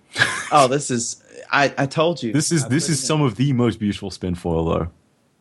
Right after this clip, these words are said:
Speaker 2: It's, uh,
Speaker 1: Like, dude, I'm
Speaker 2: ten point five
Speaker 1: loving
Speaker 2: on the
Speaker 1: this.
Speaker 2: spin foil scale. This is where this lies.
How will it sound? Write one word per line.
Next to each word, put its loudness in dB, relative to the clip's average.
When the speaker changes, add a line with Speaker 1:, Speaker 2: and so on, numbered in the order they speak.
Speaker 2:
It's, 0
uh, 2
Speaker 1:
Like, 2
dude, -4
I'm -
Speaker 2:
ten -2
point -2
five 2
Speaker 1:
loving -6
Speaker 2:
on -4
the -6
Speaker 1:
this. -10
Speaker 2:
spin -4
foil -2
scale. -4
This 2
is 0
where 8
this 0
lies. 0